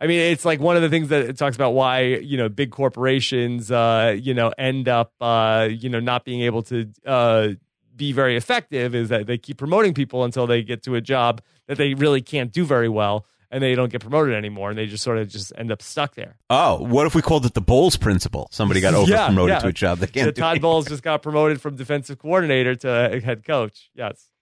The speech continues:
Speaker 1: that's good.
Speaker 2: Uh, Rex Ryan, like, who got, who, like, should have stopped at being a linebackers coach.
Speaker 1: Yes. Okay. Uh, that no more, uh, Jets coaching talk. We're losing people.
Speaker 2: Uh, Herman Edwards, who was never a coordinator at any level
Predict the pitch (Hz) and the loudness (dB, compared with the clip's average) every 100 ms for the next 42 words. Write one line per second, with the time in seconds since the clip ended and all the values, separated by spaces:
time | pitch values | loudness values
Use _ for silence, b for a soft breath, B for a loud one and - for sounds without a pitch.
0 | _ 117 117 139 117 - - 120 127 147 | _ -14 -10 -6 -6 -6 -6 -4 0 0
1 | - 135 139 143 107 104 98 117 107 107 | 0 2 4 4 2 2 2 2 4 4
2 | 117 110 98 - 135 110 - 113 - 101 | 4 4 2 0 -2 -2 2 0 0 0
3 | 101 95 123 120 87 82 - - - - | 2 4 2 2 0 -6 -8 -10 -10 -16
4 | _ _ 117 107 101 - - _ 113 107 | _ _ -6 -4 -4 -10 -20 _ -10 -10
5 | 104 98 - _ _ - 127 131 131 135 | -8 -12 -14 _ _ -6 -2 0 0 0
6 | 143 175 208 214 190 170 156 139 151 - | 0 2 4 4 4 4 2 0 -2 -2
7 | - 143 127 120 110 107 101 117 120 135 | -4 -2 -2 -4 -6 -4 -4 -4 -2 0
8 | 117 120 110 104 135 143 233 220 196 220 | -2 -4 -8 0 2 4 4 4 4 4
9 | 160 131 147 120 131 147 160 156 - 147 | 4 4 4 4 4 4 4 0 2 2
10 | 143 139 131 123 156 151 139 151 139 113 | 4 4 4 2 2 2 4 2 2 0
11 | 104 | -2